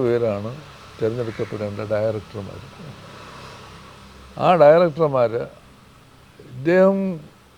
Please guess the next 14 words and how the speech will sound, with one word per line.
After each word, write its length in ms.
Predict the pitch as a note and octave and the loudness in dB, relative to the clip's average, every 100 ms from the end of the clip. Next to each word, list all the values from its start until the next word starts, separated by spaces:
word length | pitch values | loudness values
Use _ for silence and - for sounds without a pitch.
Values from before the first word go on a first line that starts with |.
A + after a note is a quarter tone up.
| _ _ - | _ _ -4
പല 100 | C3 D#3+ | 2 6
പ്രാവശ്യം 440 | E3 F#3 E3 F#3 F3 | 6 6 4 0 0
ഇതിന് 180 | E3 D#3 D3 | 0 -2 -4
മുമ്പ് 160 | D#3+ D3+ | 2 2
പറഞ്ഞതുപോലെ 520 | C#3+ D3 D3 C3+ B2+ B2 | 4 2 2 2 0 0
തിരഞ്ഞെടുപ്പിൽ 580 | A#2+ C#3 D3 D3 C#3+ C#3+ | -2 -2 -4 -2 -2 -2
നിൽക്കും, 320 | A#2+ - A#2+ - - _ | -6 -8 -10 -10 -20 _
തിരഞ്ഞെടുപ്പിൽ 520 | A#2+ B2 C3 B2+ B2+ A#2 | -6 -4 -4 -4 -6 0
താൻ 140 | A#2+ B2+ B2+ | 0 0 -2
തന്നെ 140 | B2 A#2+ | -4 -4
അങ്ങ് 160 | A2+ A2 G#2 | -4 -4 -4
ആയിക്കോളും, 440 | G#2 F#2 F2+ G2 - - - - - - - - - - - - - A#2 G#2+ - | -8 -8 -12 -14 -20 -20 -20 -20 -20 -20 -20 -20 -20 -20 -20 -14 -6 -4 -4 0
ചെയർമാൻ 380 | A#2+ A#2+ B2+ A#2+ G#2 | 2 2 0 -2 -4
ആയിക്കോളും. 540 | A2 A2+ G#2+ A2+ | -8 -14 -12 -12